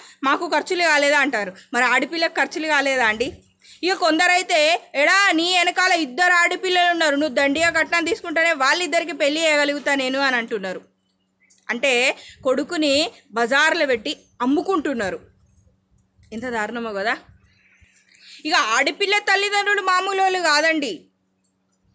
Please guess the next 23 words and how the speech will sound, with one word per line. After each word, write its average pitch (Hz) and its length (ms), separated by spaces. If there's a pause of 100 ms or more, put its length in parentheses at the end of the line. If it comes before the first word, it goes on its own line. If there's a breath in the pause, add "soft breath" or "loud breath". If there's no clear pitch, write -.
(380 loud breath)
ఎన్ఆర్ఐ 349 480
సంబంధాలు 370 580
అనేటోళ్లకు 320 1040 (320)
అల్లుడు 302 300
సంసారానికి 359 720
పనికి 339 340
రాకపోయినా 330 500
కూడా 302 180
లక్ష 220 320
లక్షలు 370 420
కట్నం 330 340
పోసి 311 200
పెళ్లి 277 280
చేసిన 277 260
వాళ్ళు 240 180
ఉన్నారు. 190 260 (420 loud breath)
YouTube-లో 339 480
రెండు 302 280
మూడు 349 160
సంవత్సరాల 330 440
క్రింద 320 220
ఒక 302 240
పిల్ల, 285 300